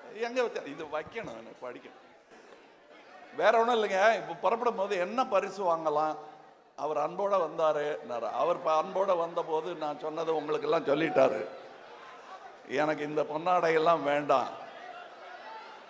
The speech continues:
என்னை அரவணைத்துக் கொள்ளுங்கள். நான் அவரை அரவணைச்சு பார்த்தது முதுகுல என்ன இருக்குன்னு பார்க்க இல்ல, அவரை என்ன அப்படி பார்க்கல. அவருக்கு எத்தனை தழும்பு இருக்கு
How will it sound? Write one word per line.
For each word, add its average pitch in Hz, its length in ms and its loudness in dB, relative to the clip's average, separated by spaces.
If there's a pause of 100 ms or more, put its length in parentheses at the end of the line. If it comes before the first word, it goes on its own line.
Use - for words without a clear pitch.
என்னை 151 260 0
அரவணைத்துக் 185 640 4
கொள்ளுங்கள். 156 580 4 (1040)
நான் 185 280 6
அவரை 190 200 6
அரவணைச்சு 214 680 4
பார்த்தது 196 400 8
முதுகுல 208 480 10 (120)
என்ன 190 180 10
இருக்குன்னு 180 320 8
பார்க்க 170 380 10
இல்ல, 135 320 4 (920)
அவரை 202 400 12
என்ன 196 240 10
அப்படி 170 220 10
பார்க்கல. 170 460 12 (1300)
அவருக்கு 143 360 6
எத்தனை 220 320 10
தழும்பு 220 500 12
இருக்கு 190 320 10